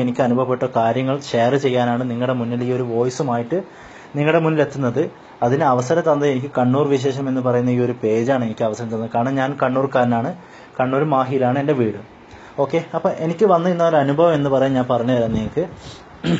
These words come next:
കുറച്ച് മണിക്കൂർ മുന്നേ, ഏകദേശം ഒരു മൂന്ന് നാല് മണിക്കൂർ മുന്നേ എനിക്കൊരു, ഏ, മെസ്സേജ് വന്നിരുന്നു ഐ എം ഒയിൽ. പക്ഷേങ്കിൽ എനിക്ക് ഇന്നലെ ഒരു Facebook മെസ്സേജ് വന്നായിരുന്നു എൻ്റെ അക്കൗണ്ടിലേക്ക്. അതായത് എൻ്റെ അക്കൗണ്ട് just ഒരു ഹായ് എന്ന് പറഞ്ഞിട്ട് എൻ്റെ ഈ അക്കൗണ്ട്,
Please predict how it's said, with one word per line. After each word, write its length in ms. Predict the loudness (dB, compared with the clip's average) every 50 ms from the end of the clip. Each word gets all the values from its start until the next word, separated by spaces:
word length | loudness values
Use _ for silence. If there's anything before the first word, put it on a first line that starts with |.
| -2 -6 -14 -16 -16 -18 -20 -20 -20 -16 -2 0
കുറച്ച് 220 | 0 2 2 2 2 2
മണിക്കൂർ 300 | 2 2 2 2 2 2 2 2
മുന്നേ, 180 | 0 2 2 2
ഏകദേശം 420 | 2 4 2 2 2 0 0 -2 0 0
ഒരു 100 | 0 0 0 2
മൂന്ന് 200 | 2 2 2 2 2
നാല് 180 | 2 2 2 2 0
മണിക്കൂർ 340 | 0 -2 -2 -2 2 2 2 2 2
മുന്നേ 180 | 0 -2 -2 -2 -2 -2
എനിക്കൊരു, 340 | -2 -2 -2 0 0 0 -2 -4 -12 -20 -20 -20 -20 -20 -20 -20 -20 -10 -4 0 2
ഏ, 20 | 4 4 6 6 6 6 4 4 2
മെസ്സേജ് 280 | 0 2 2 2 4 4 4
വന്നിരുന്നു 340 | 2 2 0 -2 -4 -6 -8 -6 -4 -2 0
ഐ 40 | 2 2 2
എം 60 | 2 0
ഒയിൽ. 120 | -2 -4 -6 -8
പക്ഷേങ്കിൽ 280 | -6 -4 -2 2 4 4 4 4
എനിക്ക് 180 | 2 2 0 0
ഇന്നലെ 320 | 2 2 2 4 4 4 4 4
ഒരു 100 | 2 2 2 2
Facebook 340 | 2 0 0 0 -2 -2 0 0 0
മെസ്സേജ് 320 | 0 2 4 4 4 4 4 4
വന്നായിരുന്നു 480 | 2 2 2 2 2 2 2 0 -2 -2 0
എൻ്റെ 140 | 0 0 0 0
അക്കൗണ്ടിലേക്ക്. 640 | 0 0 0 2 2 0 0 -2 -2 -2 -2 -4 -4 -6 -10 -16 -20 -20 -20 -20 -20 -20 -20 -20 -20 -20 -18 -6 -2 0
അതായത് 280 | 4 4 4 6 6 4 4
എൻ്റെ 140 | 4 4 2
അക്കൗണ്ട് 240 | 2 2 0 -2 -2 -2
just 160 | -2 -2 0 0 0
ഒരു 60 | 0 2
ഹായ് 280 | 4 4 6 6 6 4 2
എന്ന് 120 | 2 2 2
പറഞ്ഞിട്ട് 260 | 2 2 0 0 -2 -2 0
എൻ്റെ 140 | 0 0 0 2 2
ഈ 20 | 2 0
അക്കൗണ്ട്, 300 | 0 0 0 0 0